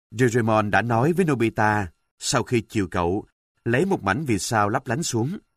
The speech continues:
Người mà bạn ngưỡng mộ họ, bên cạnh cái tài năng ai cũng thấy đó ra, cũng có những điểm chưa đẹp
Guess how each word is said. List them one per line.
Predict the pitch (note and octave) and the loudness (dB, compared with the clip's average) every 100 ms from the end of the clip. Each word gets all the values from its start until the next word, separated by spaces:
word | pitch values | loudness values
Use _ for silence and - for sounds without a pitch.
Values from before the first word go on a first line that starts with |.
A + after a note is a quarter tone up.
| _ _ _ _ - | _ _ _ _ -6
Người | A2+ A2+ | 0 2
mà | G#2 F#2+ | 0 0
bạn | F#2 F#2 A2 | 0 0 -4
ngưỡng | G2 G2 | -4 -2
mộ | E3+ G#2 | -2 -2
họ, | F#2+ E2+ F#2 - _ _ _ | -2 -4 -4 -8 _ _ _
bên | A#2+ A2+ | -2 -2
cạnh | - F2 F#2+ | -2 -6 -4
cái | D#3 | -8
tài | F#3 G#2+ | -6 -6
năng | G2 G2 G2 - | -4 -6 -6 -8
ai | G#2+ G#2+ | -4 -4
cũng | - G#2 | -4 -10
thấy | A2+ D3 | -8 -6
đó | G3 | -4
ra, | C3 A2 A2 - _ _ _ _ - | -4 -6 -6 -10 _ _ _ _ -4
cũng | A2 | -4
có | A#2+ A#2+ C#3+ F3+ | -2 -2 -2 -4
những | C#3 | -4
điểm | A2+ G#2 - | -2 -4 -4
chưa | C3+ A2+ | -4 -2
đẹp | G2 F#2 | -2 -4